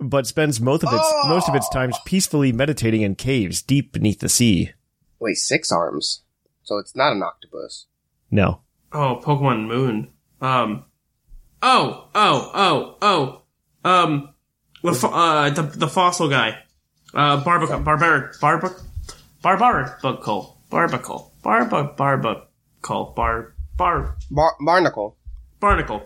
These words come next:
Speaker 2: Something.
Speaker 3: Barnacle Boy.
Speaker 1: Barbacle.
Speaker 3: Mermaid Man and Barnacle Boy.
Speaker 1: Is that your fi-, is that your
Speaker 2: <laughs>
Speaker 1: final answer?
Speaker 3: Yep, my final answer is Barnacle Boy. You know what, you know
Speaker 1: Uh,
Speaker 3: what I'm talking about, right?
Speaker 1: yes, Barbaracle, uh, is
Speaker 3: Barbaracle.
Speaker 1: unfortunately
Speaker 2: Barbaracle, there you
Speaker 1: also
Speaker 2: go.
Speaker 1: incorrect.
Speaker 3: No.
Speaker 2: Uh,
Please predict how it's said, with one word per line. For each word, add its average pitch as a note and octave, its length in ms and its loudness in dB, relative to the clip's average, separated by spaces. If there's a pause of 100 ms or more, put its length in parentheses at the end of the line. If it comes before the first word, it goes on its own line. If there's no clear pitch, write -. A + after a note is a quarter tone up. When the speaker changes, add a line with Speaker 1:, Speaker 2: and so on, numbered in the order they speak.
(100)
Speaker 2:
Something. B2 200 -4
Speaker 3:
Barnacle E3 260 0
Boy. - 60 0
Speaker 1:
Barbacle. B2+ 440 2
Speaker 3:
Mermaid F3+ 360 0
Man E3+ 300 0
and D3 280 0
Barnacle C3 320 -2
Boy. F#2+ 260 -4 (580)
Speaker 1:
Is - 120 -2
that A#2 160 0
your A#2+ 80 0
fi-, B2 220 0
is B2+ 220 2
that C3+ 180 2
your D3 100 2
Speaker 2:
<laughs> C3 140 -4
Speaker 1:
final C3+ 200 2
answer? C#3+ 480 0 (580)
Speaker 3:
Yep, F3+ 140 -4
my E3 100 -2
final F3+ 220 0
answer F#3+ 280 0
is F3 200 2
Barnacle E3 340 -2
Boy. A#2 240 -6 (140)
You E3+ 100 -2
know G3 60 2
what, F#3+ 100 -2
you - 60 -8
know A#2+ 60 4
Speaker 1:
Uh, B2 40 6
Speaker 3:
what D#3 80 4
I'm E3+ 80 -4
talking B2 200 -2
about, A#2 120 -4
right? C3 220 -2 (140)
Speaker 1:
yes, E3 280 4
Barbaracle, C#3+ 880 0 (140)
uh, G#2+ 320 2
is C3 240 2
Speaker 3:
Barbaracle. D3 260 0
Speaker 1:
unfortunately C3+ 260 2 (100)
Speaker 2:
Barbaracle, D#3+ 100 2
there D3 100 2
you - 60 -10
Speaker 1:
also E3+ 440 2
Speaker 2:
go. C3+ 40 4
Speaker 1:
incorrect. A2+ 840 0 (380)
Speaker 3:
No. A3 140 0
Speaker 2:
Uh, C3 480 2